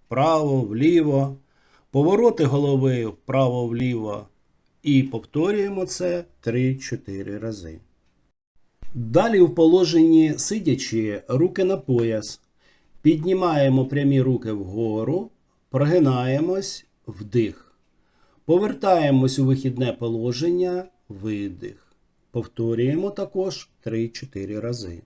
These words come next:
В положенні сидячи, руки в замок за головою,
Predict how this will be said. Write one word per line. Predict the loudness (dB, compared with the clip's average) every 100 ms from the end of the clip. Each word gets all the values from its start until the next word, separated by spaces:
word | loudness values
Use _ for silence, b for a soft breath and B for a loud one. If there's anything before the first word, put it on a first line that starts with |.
| _ _ _ _ _ _ -10 -10 -12 -16 -18 -16
В | -4 0 2
положенні | 4 4 4 2 -2 -4
сидячи, | -2 0 0 0 -2 -2 -2 -2
руки | 0 0 -2 -2 0
в |
замок | 0 0 2 2 2
за | -2 -2
головою, | 0 2 2 0 0 -2 -4 -8